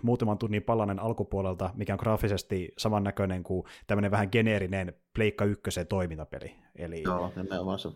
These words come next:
Speaker 2: nimenomaan se, sitä siitäkin nähnyt just silleen jo-, jonnin verran, niin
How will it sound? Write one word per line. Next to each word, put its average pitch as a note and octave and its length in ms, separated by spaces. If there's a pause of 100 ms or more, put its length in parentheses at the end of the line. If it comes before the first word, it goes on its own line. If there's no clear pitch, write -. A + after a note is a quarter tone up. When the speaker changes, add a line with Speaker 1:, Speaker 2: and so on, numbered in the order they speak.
Speaker 2:
nimenomaan G2+ 360
se, F#2+ 100 (140)
sitä G2 260
siitäkin F#2+ 340
nähnyt F#2 320
just - 160
silleen F2+ 340
jo-, F#2 220
jonnin F#2 380
verran, F2 280
niin F#2+ 120